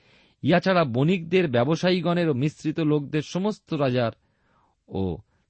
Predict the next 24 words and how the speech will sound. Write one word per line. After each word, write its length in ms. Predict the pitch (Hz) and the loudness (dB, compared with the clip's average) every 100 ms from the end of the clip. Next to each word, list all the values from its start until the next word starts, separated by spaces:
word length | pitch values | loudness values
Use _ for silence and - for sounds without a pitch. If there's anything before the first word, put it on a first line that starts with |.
| - | -10
দেশাধিপতিগণের 1040 | 95 117 143 143 131 131 117 117 117 104 | -6 -4 -4 -4 -6 -4 -2 -2 -2 -2
নিকট 400 | 104 110 113 98 | -4 -2 -2 0
হইতে 380 | 104 101 101 90 - _ - | -2 0 -2 -4 -6 _ -18
স্বর্ণের 580 | - 107 101 98 98 85 _ | -2 0 0 0 -2 -4 _
আমদানি 480 | 98 107 110 113 113 | -4 -2 -2 -2 -2
হইত, 300 | 90 90 87 | -4 -4 -6
তাহাতে 560 | 85 123 120 160 101 80 _ _ _ | -6 -4 -2 -2 -4 -6 _ _ _
সলোমন 500 | - 123 127 127 127 | -4 0 0 0 0
রাজা 220 | 120 117 113 | 0 0 -2
পিটানো 380 | 131 131 135 127 | -4 -2 -2 -2
স্বর্ণময় 640 | 117 117 123 123 120 113 | -4 -4 -2 -4 -2 -2
দুইশত 520 | 92 101 151 - 151 127 | -2 0 0 0 -4 -4
বৃহৎ 340 | 95 117 107 | -2 0 0
ঢাল 480 | 80 76 95 156 180 | -4 -8 0 0 0
প্রস্তুত 360 | 180 170 190 | -4 -6 -8
করিলেন। 460 | - 170 147 113 - _ _ _ _ | -6 -6 -4 -6 -10 _ _ _ _
তার 180 | 101 95 | -2 0
প্রত্যেক 480 | 135 139 _ 156 113 | -2 -6 _ -2 0
ঢালে 220 | 117 104 - | -2 -2 -4
ছয়শত 420 | 135 165 160 151 | -2 -2 -2 -6
শেকল 340 | 131 139 123 | -8 -6 -6
পরিমিত 520 | 110 107 104 95 101 92 _ _ _ | -4 -6 -6 -4 -6 -6 _ _ _
স্বর্ণ 500 | - - 101 95 90 - | -14 -4 -2 -2 -4 -6
ছিল। 220 | 90 85 | -8 -8